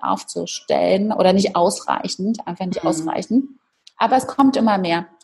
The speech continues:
Speaker 1: Aber gerade das Thema der Wertschöpfungskette, das macht es auch, das ist ein gutes Beispiel, weil es das einfach auch so komplex macht. Und, äh, weil eben auch nicht mehr nur in einem oder oft nicht nur in einem Land produziert wird.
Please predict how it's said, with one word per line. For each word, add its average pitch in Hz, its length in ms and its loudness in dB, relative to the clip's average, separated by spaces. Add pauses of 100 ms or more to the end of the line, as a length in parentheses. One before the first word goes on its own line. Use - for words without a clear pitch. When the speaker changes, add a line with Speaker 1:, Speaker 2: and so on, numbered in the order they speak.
Speaker 1:
Aber 202 220 4
gerade 220 240 2
das 220 180 0
Thema 220 240 2
der 190 140 4
Wertschöpfungskette, 202 920 0 (1120)
das 196 180 2
macht 196 300 0
es 190 160 -2
auch, 180 440 0 (140)
das 196 160 2
ist 202 60 0
ein 208 100 2
gutes 247 320 -2
Beispiel, 190 480 0
weil 175 140 6
es 190 100 -2
das 190 160 -2
einfach 185 420 -2
auch - 140 -6
so 190 380 -2
komplex - 640 -4
macht. 185 360 -10 (460)
Und, 185 520 -2
äh, 180 320 4
weil 190 220 4
eben 202 140 2
auch 202 160 0
nicht 214 260 0
mehr 190 160 0
nur 196 280 2
in 196 200 2
einem 185 480 0
oder - 240 -2
oft - 160 -10
nicht 185 160 -4
nur 185 220 -2
in 185 140 -4
einem 180 300 -4
Land 180 280 2
produziert - 520 -6
wird. - 300 -8